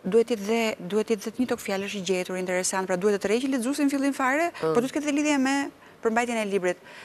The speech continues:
Speaker 1: Ë, mund të ishte ky titull, mund të ishte edhe një tjetër që të kishte, të
Speaker 2: Patjetër.
Speaker 1: kishte këto përmasa. Pse e vendosët këtë titull? Si e vendosët këtë titull? A patët dilema pastaj gjatë rrugës?
Speaker 2: Ë,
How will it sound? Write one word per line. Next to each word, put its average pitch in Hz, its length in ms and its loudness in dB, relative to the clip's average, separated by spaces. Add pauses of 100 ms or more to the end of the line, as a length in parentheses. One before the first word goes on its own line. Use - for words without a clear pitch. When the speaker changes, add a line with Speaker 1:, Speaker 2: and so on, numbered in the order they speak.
(280)
Speaker 1:
Ë, 190 80 2 (920)
mund 240 260 4
të 294 60 0
ishte 294 160 0
ky 311 160 -4
titull, 277 320 0
mund 214 240 0
të 254 80 -2
ishte 240 160 -2
edhe 262 80 2
një 302 180 4
tjetër 214 540 2 (380)
që 208 100 2
të - 80 -8
kishte, 240 300 4
të 156 100 -8
Speaker 2:
Patjetër. 143 280 0
Speaker 1:
kishte 285 280 2
këto 190 140 0
përmasa. 175 420 0 (400)
Pse - 240 2
e 339 160 4
vendosët 185 580 -2
këtë - 160 -6
titull? 180 260 -4
Si 370 280 2
e 277 80 4
vendosët 175 480 0
këtë 170 140 -4
titull? 165 280 -6 (220)
A 196 80 -2
patët 320 320 0
dilema 311 480 2
pastaj 320 340 -2
gjatë 294 220 -2
rrugës? 302 380 -4 (600)
Speaker 2:
Ë, 185 480 4